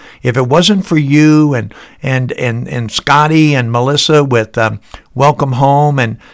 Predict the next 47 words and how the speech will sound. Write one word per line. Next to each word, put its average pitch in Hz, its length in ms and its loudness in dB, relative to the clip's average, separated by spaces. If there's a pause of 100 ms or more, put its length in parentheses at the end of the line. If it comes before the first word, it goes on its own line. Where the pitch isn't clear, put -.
(160)
and, 123 340 -4
uh, 120 240 -4
with 113 380 -4
Debbie 147 640 0
and 110 260 -6
Wendy, 143 420 0
who 127 180 0
have 110 100 -6
now 127 220 -2
taken 131 400 -4
over 120 180 -2
the 113 140 -4
Zoom 127 320 -4
meeting 123 420 -4 (300)
for, 113 520 -2
um, 107 320 -4 (360)
uh, 107 360 -4
Annie's 151 420 -2
house, 143 460 0 (360)
um, 127 540 -2 (180)
you 139 100 -2
know, 135 140 -2
I 139 100 2
don't 190 140 2
know 185 60 -4
what 151 140 0
I'd 143 160 0
do. 175 280 2
I, 120 200 0 (280)
I 143 80 0
would 143 160 0
go 170 120 2
to 180 80 2
my 196 140 2
meetings 147 460 0
and 131 120 -2
I 120 60 2
would, 123 420 -6
you 151 160 -4
know, 147 380 -2
meet 143 540 -4
the 147 80 -6
people 139 320 -4
that 135 140 0
I 139 80 2
sponsor 131 580 0
or, 120 300 0